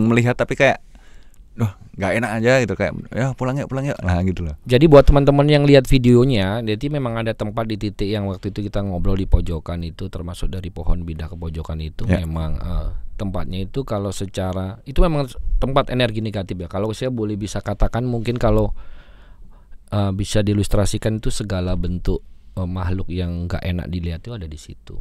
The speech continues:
Speaker 2: Pertama karena itu tempat, tempat hilir ya.
Speaker 1: Hmm.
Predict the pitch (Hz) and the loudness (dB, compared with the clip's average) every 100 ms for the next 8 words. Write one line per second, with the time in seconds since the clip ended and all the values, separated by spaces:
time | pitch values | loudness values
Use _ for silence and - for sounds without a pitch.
0 | - - - - 85 113 92 90 85 - | -6 -2 -2 -2 -4 -2 -2 -2 -2 -2
1 | - 85 - 82 - - - - - - | -2 -2 0 0 -2 -10 -20 -20 -16 -12
2 | 98 - 98 - - - 98 107 - 71 | -2 0 0 -2 -2 2 4 4 4 0
3 | - - 92 92 | -6 -6 -6 -6